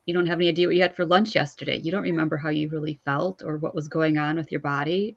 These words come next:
And to connect those dots more easily, I think that's a big thing. And it doesn't have to be a fancy journal. You just grab a notebook from,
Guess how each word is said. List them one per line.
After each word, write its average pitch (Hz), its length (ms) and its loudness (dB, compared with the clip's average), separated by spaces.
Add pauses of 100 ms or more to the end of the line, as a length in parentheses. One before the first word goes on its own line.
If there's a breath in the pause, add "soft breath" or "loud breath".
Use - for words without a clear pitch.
(120)
And 151 420 -6 (720)
to 175 160 0
connect 175 340 0
those 151 220 0
dots 180 840 0 (1040)
more 170 260 2
easily, 180 500 4
I 170 160 2
think 170 420 0 (360)
that's - 500 -2 (440)
a - 20 -16
big 165 320 -2
thing. 214 200 2
And 143 80 2
it 147 80 -2
doesn't 226 200 -2
have - 120 0
to - 40 -20
be 170 100 2
a 160 60 -2
fancy 160 420 0
journal. 165 380 0
You 165 160 -2
just - 240 -8
grab 165 260 -2
a 160 40 0
notebook 165 600 -2
from, 160 300 -4